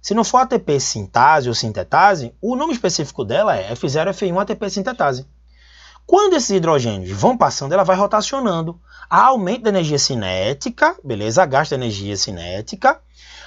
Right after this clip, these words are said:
Há fosforilação de A D P pra gerar A T P, beleza? E há a formação de calor. Foram os outros pontos que eu coloquei aqui, ó. Há aumento da energia cinética, há fosforilação de A D P gerando A T P e há produção de calor. Beleza?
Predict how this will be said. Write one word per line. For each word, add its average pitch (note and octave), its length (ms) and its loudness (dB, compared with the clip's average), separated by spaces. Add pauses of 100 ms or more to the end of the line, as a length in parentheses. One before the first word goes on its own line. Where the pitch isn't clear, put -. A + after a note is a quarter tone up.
(140)
Há C#4 260 4
fosforilação E3+ 1000 0
de B2 140 0
A C#3 100 6
D C3+ 180 0
P A2+ 280 -4
pra A2+ 180 2
gerar G#2 380 -2
A G2+ 60 -8
T B3 160 -6
P, F3+ 400 0 (200)
beleza? E3+ 480 0
E C#4 140 0
há F3 80 6
a F#3+ 60 4
formação F#3+ 480 0
de E3+ 240 0 (180)
calor. F#3 440 0 (260)
Foram D3 220 0
os C#3+ 60 2
outros F3+ 160 2
pontos F3 140 -2
que F3+ 60 0
eu F#3 60 0
coloquei G#3 320 2
aqui, B3 240 2
ó. G2+ 80 0
Há F2 140 2
aumento C3 300 2
da B2 40 0
energia C3+ 260 0
cinética, G3 560 -4 (340)
há G#3 340 4
fosforilação C#3+ 800 0
de A#2+ 80 0
A - 20 0
D C3 100 2
P A2+ 200 -2
gerando A2+ 360 0
A G3+ 60 0
T A3+ 140 2
P G#3 360 2
e A3 120 2
há D#3+ 80 6
produção E3 480 -2
de D3 240 -2 (100)
calor. A3 300 -8 (1000)
Beleza? D#3+ 400 -2